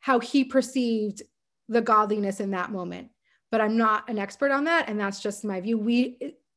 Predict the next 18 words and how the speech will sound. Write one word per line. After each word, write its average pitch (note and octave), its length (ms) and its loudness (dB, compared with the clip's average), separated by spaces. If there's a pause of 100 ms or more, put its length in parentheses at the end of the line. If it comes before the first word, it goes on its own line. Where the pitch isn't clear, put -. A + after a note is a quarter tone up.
(280)
Moshe F4+ 240 6
was D4+ 120 4
a G#3+ 40 0
tzaddik. F#3 340 -2
That's G#3 280 -2
not G#3 340 0
our, F#3+ 140 -4 (120)
that's A3 200 -4
not A#3 400 4
an A3+ 80 -4
argument, G3+ 500 -2
right? G#3+ 260 0
Like, A3 180 -4
we A#3 120 -2
know A3+ 240 2
that G#3+ 160 0
he A#3 120 -4
was G#3+ 200 0